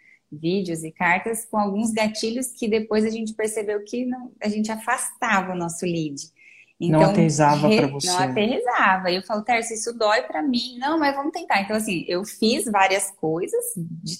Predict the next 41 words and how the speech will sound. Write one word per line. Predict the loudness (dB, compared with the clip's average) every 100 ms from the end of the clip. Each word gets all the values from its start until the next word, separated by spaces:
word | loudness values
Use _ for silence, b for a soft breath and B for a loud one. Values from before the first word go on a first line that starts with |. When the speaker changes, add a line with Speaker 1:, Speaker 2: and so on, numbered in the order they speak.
| 2
Speaker 1:
teste, | 4 6 2 -4
vamos | -4 -4 -6
dizer | -4 -4 -4
assim, | -4 -6 -4
porque | -4 0
a | -2
gente | -2 -2
era | 0 0 0
muito | -2 -4 -2
cru, | 4 6 4 B B B B -2
né? | -2
Porque | -2 -10 -6 -4 -2 -2 -2
atender | -2 0 0 2 2
um | 2
a | 2 2
um | 0
é |
uma | -2 -6
coisa, | 0 4 4 2 -2 -8
né? | -10 -10
Gravar | -6 -2 0 0 -2
vídeos | -2 -2 -2 -6 -6
e |
até | -6 0 4 4 2 -10 -4
melhorar | 0 2 2 2 2 2
o | 2
meu, | 0 -2 -2
a | -4
minha | -4
pronúncia | -6 -4 -4 -4 -4 -2 -4 -4 -2
e | -2
o | -4
meu, | -4 -2 -2 -4 -6 -12 -20 _ B B _
meu | -2 0
vocabulário | 2 4 6 6 6 4
mesmo. | 2 0
Meu | -4
vocabulário | -8 -6 -2 2 2
era | 2 0
extremamente | -2 0 2 2 0 -2 -6
científico. | -6 -6 -4 -8 -10 -20